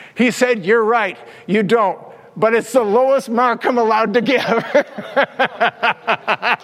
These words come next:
So we have this picture of mercy. That was a bit of a distraction.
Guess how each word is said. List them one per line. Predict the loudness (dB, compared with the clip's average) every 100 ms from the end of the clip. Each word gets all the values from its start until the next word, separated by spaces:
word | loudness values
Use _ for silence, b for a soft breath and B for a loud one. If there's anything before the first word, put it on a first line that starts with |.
| -4 -4 -4 -4 -6 -6 -6 -6 -6 -8 -8 -12 -12 _ -20 -20 -20 -20 _ -10 -8 -8 -12 B -14 -14 -16 -4
So | 0 2
we | 2
have | 0 0
this | -2 -2
picture | -2 -2 0 0
of | 2
mercy. | 0 0 -2 -2 -4 -4 -14 -2
That | -2
was | 0 -4
a |
bit | -2 -2
of | -2
a | -2
distraction. | -4 -4 -4 -4 -6 -10